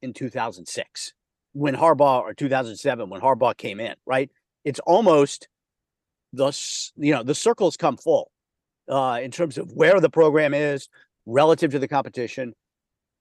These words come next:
where, how it's doing with attendance, how it's doing with recruiting. There's a lot of similarities between Stanford football in two thousand twenty-two and Stanford football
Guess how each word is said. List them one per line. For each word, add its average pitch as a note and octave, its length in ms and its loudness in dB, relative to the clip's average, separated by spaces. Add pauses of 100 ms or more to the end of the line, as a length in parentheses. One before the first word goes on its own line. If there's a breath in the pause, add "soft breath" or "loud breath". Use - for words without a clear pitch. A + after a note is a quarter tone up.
(800)
where, A#2+ 420 4
how C#3+ 220 4
it's C#3 120 -4
doing D3 220 -2
with C3+ 140 -2
attendance, G#2+ 600 -12
how D#3 200 2
it's C3 120 -2
doing D3 220 0
with A#2+ 120 -6
recruiting. A#2 580 -10 (1500)
There's C3 180 4
a C#3+ 60 4
lot B2+ 260 6
of C3 60 -10
similarities A#2+ 720 -4 (280)
between A#2+ 300 -8
Stanford B2 400 -4
football B2+ 240 0
in A2 60 -2
two B2+ 140 -10
thousand A#2 360 -10 (280)
twenty-two D3 440 -4
and C#3+ 80 -8
Stanford E3 360 -4
football - 420 -6